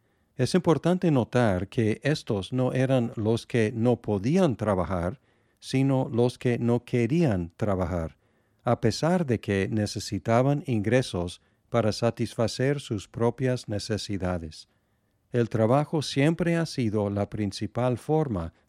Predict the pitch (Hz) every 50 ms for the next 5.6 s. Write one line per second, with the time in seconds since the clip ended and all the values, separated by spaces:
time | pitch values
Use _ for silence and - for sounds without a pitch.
0 | - - 110 107 110 107 92 - - 110 104 110 113 123 139 151 139 139 147 151
1 | 147 - - 104 95 - - 107 101 98 - - - 113 101 101 98 98 95 -
2 | - 98 - - 98 - - 98 95 92 90 87 80 - - - _ _ _ -
3 | - 104 104 95 - - 104 98 - - 123 123 127 117 - - 113 98 95 104
4 | 110 117 113 - - - - 123 123 123 113 - 104 92 85 85 82 80 90 101
5 | 101 104 104 98 101 110 107 - - 107 98 92